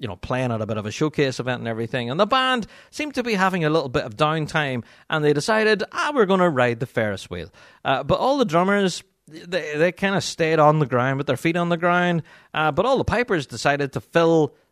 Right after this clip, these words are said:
the Ferris wheel. And then they thought, "Hey, we'll play a tune or two."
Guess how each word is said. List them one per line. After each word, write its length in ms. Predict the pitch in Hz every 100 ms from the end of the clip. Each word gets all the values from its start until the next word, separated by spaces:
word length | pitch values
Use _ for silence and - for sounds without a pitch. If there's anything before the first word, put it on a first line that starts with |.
| _
the 80 | -
Ferris 360 | - 170 139 -
wheel. 200 | 101 82 _ _ _ -
And 140 | 208
then 200 | 302 339
they 120 | 247
thought, 360 | 196 196 196 -
"Hey, 300 | 269 339 269
we'll 200 | 127 311
play 200 | 156 147
a 60 | 139
tune 260 | - 370
or 80 | 339
two." 340 | - 135 90